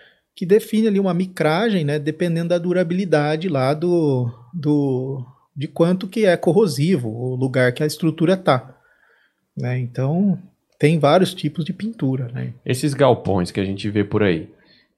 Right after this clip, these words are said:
Speaker 2: com cobertura metálica, é, essa pintura é uma pintura eletrostática, uma pintura que é feito,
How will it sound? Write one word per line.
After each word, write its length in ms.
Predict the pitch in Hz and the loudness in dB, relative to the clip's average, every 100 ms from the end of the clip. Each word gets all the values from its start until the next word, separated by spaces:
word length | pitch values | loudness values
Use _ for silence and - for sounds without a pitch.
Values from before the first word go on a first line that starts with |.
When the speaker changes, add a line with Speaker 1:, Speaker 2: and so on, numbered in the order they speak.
| - | -6
Speaker 2:
com 160 | 110 | -4
cobertura 600 | 104 117 117 113 117 117 | -2 0 2 0 0 0
metálica, 760 | 110 104 - 92 82 - 85 - _ _ _ - | 0 -2 0 -2 -2 -8 -10 -10 _ _ _ -10
é, 640 | 98 98 98 95 95 95 - | -4 -2 -2 -2 -4 -6 -2
essa 300 | 113 113 127 | -2 0 -2
pintura 480 | - 117 - 131 123 | -2 -4 -4 0 2
é 20 | |
uma 160 | 107 | 0
pintura 540 | 98 104 104 110 104 87 | -2 -6 -4 0 2 2
eletrostática, 1300 | 98 101 - 87 - - 107 165 170 143 - 127 123 | 0 -2 -2 -8 -8 0 2 2 -2 -12 -4 0 2
uma 140 | 113 | 2
pintura 400 | 104 110 104 110 | -2 -4 -2 -2
que 100 | 101 | 0
é 40 | 98 | -4
feito, 720 | - 101 101 101 92 85 85 | -4 -2 -2 -2 -2 -2 -8